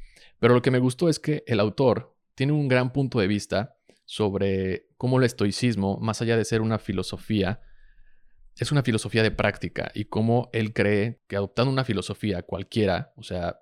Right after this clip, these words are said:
el estoicismo u otra, es una forma de, de realmente tener una guía en tu vida. Y, y explico un poco, aparte es profesor de Yale o de Harvard, no me,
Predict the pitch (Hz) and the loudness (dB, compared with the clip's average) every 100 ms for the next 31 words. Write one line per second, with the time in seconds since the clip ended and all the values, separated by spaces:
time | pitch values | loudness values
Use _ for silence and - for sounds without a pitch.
0 | _ 98 95 95 98 113 104 95 90 - | _ -12 -10 -8 -2 -2 -2 -4 -6 -10
1 | 98 98 - 98 - _ _ _ _ _ | -8 -6 -4 -6 -8 _ _ _ _ _
2 | _ _ _ - - 135 135 123 127 123 | _ _ _ -6 -2 0 0 2 4 4
3 | 110 110 131 - 101 98 95 95 92 107 | 4 0 -4 -8 -2 0 0 -2 -2 -2
4 | 110 110 127 104 107 110 101 98 113 104 | 0 0 0 -2 0 0 0 0 0 0
5 | 92 - 98 92 - - _ _ _ - | 0 -6 -8 -8 -8 -16 _ _ _ -12
6 | 120 107 98 95 95 - - - 104 - | -8 -6 -6 -6 -8 -12 -14 -8 -8 -2
7 | 117 - 120 120 - - - 135 - 113 | -2 0 -2 -2 -4 -4 -2 -2 0 0
8 | 95 98 95 98 98 101 92 90 87 95 | 0 -2 0 0 -2 0 -2 -2 -6 -8
9 | - 95 92 117 104 | -8 -8 -4 -2 -2